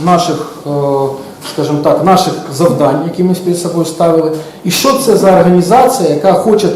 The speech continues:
захоплювати підприємства, хоче створювати якісь там перевороти, хоче вести злочинну найман-, діяльність як найманці, але публічно про це повідомляють за роки до цього.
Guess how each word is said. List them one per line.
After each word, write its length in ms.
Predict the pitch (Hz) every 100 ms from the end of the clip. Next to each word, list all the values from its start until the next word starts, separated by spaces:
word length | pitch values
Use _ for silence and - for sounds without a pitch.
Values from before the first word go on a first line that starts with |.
| - - - -
захоплювати 540 | 151 226 233 233 226
підприємства, 800 | - - 202 180 156 - - 117 170
хоче 180 | 175 175 -
створювати 600 | - 185 226 220 220 214
якісь 280 | 202 214 -
там 140 | 185
перевороти, 600 | 202 202 190 175 147 - - - - -
хоче 220 | 220 220
вести 360 | 302 202 - 226
злочинну 500 | 196 196 220 220 208
найман-, 400 | 208 208 208 208 175 156 151
діяльність 420 | 208 220 190 -
як 200 | 190 196
найманці, 560 | 185 180 151 127 127 123 - -
але 320 | 143 190 190 - -
публічно 460 | 180 151 220 226 190 -
про 80 |
це 140 | 160 -
повідомляють 680 | 160 156 151 170 214 - - - - -
за 180 | 131 180
роки 260 | 175 175 208
до 160 | 175 -
цього. 380 | 190 - -